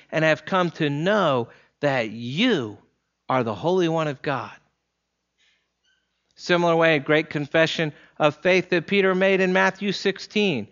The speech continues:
Jesus came into the district of Caesarea Philippi. He asked his disciples, "Who do people say that the Son of Man is?" They said, "Some say John the Baptist, others say Elijah, others Jeremiah or one of the prophets."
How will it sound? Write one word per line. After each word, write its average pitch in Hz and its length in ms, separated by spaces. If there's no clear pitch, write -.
Jesus 160 420
came 165 320
into 151 160
the 131 100
district 151 520
of 131 180
Caesarea 160 600
Philippi. 151 560
He 135 80
asked 151 280
his 147 140
disciples, 151 640
"Who 233 120
do - 80
people 208 300
say 214 240
that 185 200
the 175 80
Son 185 240
of 175 80
Man 170 260
is?" 175 360
They 143 100
said, 160 280
"Some 208 240
say 156 180
John 147 300
the 143 80
Baptist, 160 560
others 220 280
say 190 180
Elijah, 165 580
others 151 320
Jeremiah 147 640
or 117 60
one 143 160
of 127 60
the 110 60
prophets." 147 680